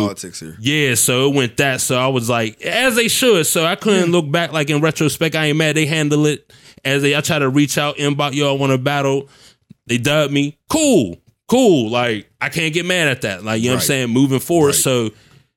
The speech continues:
Speaker 2: that's when I did Josh Gibson bars video. That's
Speaker 1: Ah.
Speaker 2: ah. Did that.
Speaker 1: Okay.
Speaker 2: So No Chill Battle League. I'm seeing this league.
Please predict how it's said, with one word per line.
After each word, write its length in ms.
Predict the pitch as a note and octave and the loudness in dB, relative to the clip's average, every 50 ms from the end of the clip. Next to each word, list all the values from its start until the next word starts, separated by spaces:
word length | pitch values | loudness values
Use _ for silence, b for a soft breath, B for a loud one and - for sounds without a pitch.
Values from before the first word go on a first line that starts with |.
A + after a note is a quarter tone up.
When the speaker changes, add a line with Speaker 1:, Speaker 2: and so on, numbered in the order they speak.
| _ _ _ | _ _ _
Speaker 2:
that's 240 | - B2+ D3 - - | -4 -4 -2 -2 -2
when 80 | D3 | 0
I 200 | C3 C3 C3+ C3 A#2 _ _ _ _ | 0 0 -2 -4 -6 _ _ _ _
did 200 | - A#2 A#2+ A2+ | -4 -4 -4 -2
Josh 320 | G#2+ A#2 A#2 B2+ B2 G#2 | -2 -2 -2 -2 -2 0
Gibson 320 | A2+ F3 F3 - - C3+ A#2 | 0 -2 0 0 0 0 0
bars 320 | A#2 A2+ G#2+ G#2 G2 F#2 | 0 0 0 0 0 -2
video. 460 | F#2+ G2+ F2+ F2+ F2+ F2 E2+ D#2 D2+ D#2+ _ _ _ _ _ _ _ _ _ _ _ _ - | -4 -4 -4 -4 -6 -8 -10 -12 -16 -20 _ _ _ _ _ _ _ _ _ _ _ _ -6
That's 200 | - A2 A#2 - | -4 -2 -2 -2
Speaker 1:
Ah. 560 | - D3+ C3+ B2+ A#2 A2 G2+ G2 G2 G2 G2 - | -4 -4 -8 -10 -12 -14 -14 -16 -18 -20 -12 -8
Speaker 2:
ah. 1000 | - B2 C3 C#3 C3+ C3 B2+ A#2+ A#2 A#2 A2 G#2 G2+ G2 F2 F2 E2 D#2 C#2+ C#2 - _ _ _ _ _ _ _ _ _ _ _ _ _ _ - F#2+ | -6 -4 -4 -2 -2 -2 -2 -2 -2 -2 -2 -2 -2 -4 -4 -6 -8 -10 -12 -14 -18 _ _ _ _ _ _ _ _ _ _ _ _ _ _ -8 -4
Did 240 | F#2+ D#3+ F3 D3+ | -2 -2 0 0
that. 380 | C#3+ F#3 E3+ C3+ F#2+ C#2+ - _ _ _ _ _ _ _ _ _ _ - | 0 0 0 -2 -4 -8 -12 _ _ _ _ _ _ _ _ _ _ -12
Speaker 1:
Okay. 80 | - | -6
Speaker 2:
So 680 | - - - D#3 C#3 C#3 C3+ C3 C3 B2 A#2 A2 G#2 G2+ _ _ _ _ _ _ _ _ _ _ _ _ _ _ _ _ _ | -4 -2 0 0 2 2 2 4 4 2 2 0 -4 -8 _ _ _ _ _ _ _ _ _ _ _ _ _ _ _ _ _
No 220 | A2 A2+ B2+ C3 | -4 -2 0 0
Chill 320 | B2+ - - A#3+ B3+ C#4 A#3+ | 0 0 0 2 2 2 2
Battle 320 | G3+ F#3 E3+ D#3 D3 C#3 | 2 0 2 2 2 2
League. 200 | C3 C3+ C3 B2 | 2 2 2 2
I'm 140 | B2 C3 C#3+ | 2 0 0
seeing 300 | - - C#3+ C#3 D3 D#3+ | 0 0 0 0 0 2
this 200 | G3 A3 F3 D#3 | 0 0 0 0
league. 440 | D#3 D3+ C3+ A#2+ G#2+ F#2+ E2+ D2+ | 0 0 2 2 0 -2 -6 -10